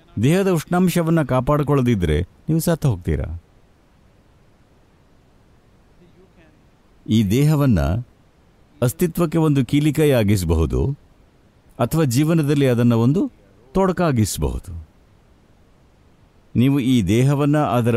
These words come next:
ವಿವಶತೆಗಳಿಗೆ ಬಿಟ್ರೆ ಅದು ಸರಳವಾಗಿ ಬಾಳತ್ತೆ, ತಿಂದು ಮಲಗಿ ಮಕ್ಕಳನ್ನ ಮಾಡ್ಕೊಂಡು. ತುಂಬಾ ಜನಕ್ಕೆ ಇದೇ ದೊಡ್ಡ ವಿಷಯ, ಯಾಕಂದ್ರೆ ಬೇರೆ ಏನನ್ನೂ ಪರಿಶೋಧಿಸಿಲ್ಲ.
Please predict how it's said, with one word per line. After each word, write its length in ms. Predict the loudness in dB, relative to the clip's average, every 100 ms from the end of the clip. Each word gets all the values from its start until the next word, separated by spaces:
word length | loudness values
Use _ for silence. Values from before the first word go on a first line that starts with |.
| 0
ವಿವಶತೆಗಳಿಗೆ 840 | 0 0 0 -2 -2 0 0 2
ಬಿಟ್ರೆ 380 | 0 0 -2 -2 -4 _ _ -20 -8
ಅದು 180 | -2 -2
ಸರಳವಾಗಿ 600 | 0 0 2 2 0 0
ಬಾಳತ್ತೆ, 460 | -2 -2 -4 -6 -10 -10 _
ತಿಂದು 300 | -2 0 0 2
ಮಲಗಿ 340 | 2 2 2
ಮಕ್ಕಳನ್ನ 400 | 0 0 -2 0
ಮಾಡ್ಕೊಂಡು. 480 | 0 -2 -4 -6 -6 -12 _ _ _ _ -6
ತುಂಬಾ 240 | -2 0 2
ಜನಕ್ಕೆ 380 | 2 0 0 0
ಇದೇ 220 | 2 2 2
ದೊಡ್ಡ 240 | 0 2
ವಿಷಯ, 340 | 0 0 -2 -8 -10 -6
ಯಾಕಂದ್ರೆ 480 | -6 0 0 0 -2 -6 _ _ _ _ -8
ಬೇರೆ 240 | -2 0 2
ಏನನ್ನೂ 320 | 2 2 0
ಪರಿಶೋಧಿಸಿಲ್ಲ. 760 | 0 -2 0 -2 -2 -4 -6